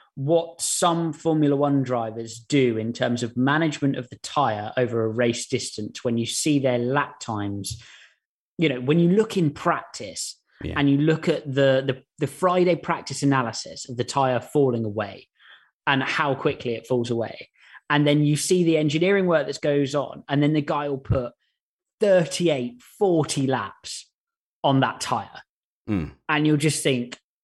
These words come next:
Speaker 1: you know, from having, from having tried to do that, even with a tyre which is set up for endurance racing, you just think, "How?
Speaker 2: Hmm.
Speaker 1: How have they achieved that?" And it's a real shame,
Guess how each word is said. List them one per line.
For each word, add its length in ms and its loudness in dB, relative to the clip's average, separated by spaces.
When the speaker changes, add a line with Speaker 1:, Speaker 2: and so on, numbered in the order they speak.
Speaker 1:
you 160 -2
know, 160 -14
from 220 0
having, 520 2
from 160 0
having 300 2
tried 300 2
to 80 -6
do 160 4
that, 160 -4
even 180 2
with 120 2
a 60 2
tyre 360 -2
which 180 -6
is 140 -8
set 360 -4
up 280 -4
for 100 0
endurance 760 0
racing, 520 -14
you 120 0
just 200 2
think, 320 -2
"How? 1000 -2
Speaker 2:
Hmm. 80 -4
Speaker 1:
How 520 0
have 160 -2
they 160 2
achieved 460 0
that?" 200 -10
And 100 2
it's 120 0
a 60 0
real 180 6
shame, 520 2